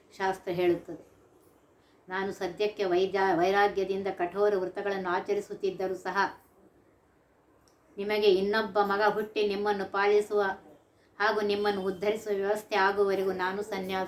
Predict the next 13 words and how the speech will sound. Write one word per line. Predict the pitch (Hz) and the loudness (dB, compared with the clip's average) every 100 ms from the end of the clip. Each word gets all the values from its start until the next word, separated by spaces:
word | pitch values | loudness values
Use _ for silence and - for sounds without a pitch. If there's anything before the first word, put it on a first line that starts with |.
| - | -6
ತೆಗೆದುಕೊಳ್ಳುವುದಿಲ್ಲ. | 196 180 180 180 185 175 170 151 160 151 - - _ _ _ _ _ _ _ _ _ | -10 -6 -6 -6 -2 -2 -2 -4 -6 -8 -10 -18 _ _ _ _ _ _ _ _ _
ಚಿಂತೆ | 208 214 202 | -4 -2 -2
ಮಾಡಬೇಡಿ" | 190 185 175 180 170 160 160 | -2 -2 -2 -2 -2 -2 -4
ಎಂದನು. | 170 143 - - _ _ _ _ _ _ _ _ _ _ 185 | -6 -12 -18 -20 _ _ _ _ _ _ _ _ _ _ -6
ಆಗ | 196 190 | -4 -2
ಮಧ್ಯ | 175 170 185 | -4 -4 -6
ಭೇ-, | 165 180 180 - 151 | -2 -2 -2 -8 -12
ಭಟ್ಟರು | 170 - 180 | -10 -6 -4
ಹೇಳಿದರು, | 170 185 180 170 190 - - - - _ _ _ _ _ _ _ _ _ | 0 0 0 -2 -4 -8 -16 -20 -20 _ _ _ _ _ _ _ _ _
"ಪುತ್ರ, | 190 196 202 202 208 - _ _ _ _ _ _ _ _ _ | -12 -4 0 0 -2 -12 _ _ _ _ _ _ _ _ _
ನಾನು | 180 190 190 | -8 -8 -6
ಶಾಸ್ತ್ರ | 190 185 185 208 | -4 -4 -4 -4
ಓದಿದವನು, | 190 175 160 151 - | -2 -2 -6 -10 -18